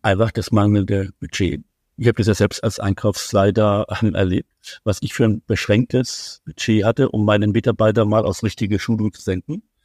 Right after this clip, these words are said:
Dann hatte ich einen guten Draht zu dem Ver-, Vertriebsleiter, der da praktisch zwanzig, dreißig Mal so viel an Budget hatte.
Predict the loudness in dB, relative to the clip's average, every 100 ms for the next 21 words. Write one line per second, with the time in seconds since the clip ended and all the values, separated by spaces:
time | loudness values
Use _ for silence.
0 | _ _ _ 2 2 4 2 2 0 0
1 | 0 0 0 -2 -2 0 0 0 -2 0
2 | -4 -4 -8 -4 0 0 2 2 2 0
3 | -2 -6 -10 -2 2 2 0 -6 2 2
4 | 2 -2 -2 -2 -4 -10 -6 -2 -2 -2
5 | -2 -2 -2 -6 -4 -2 -2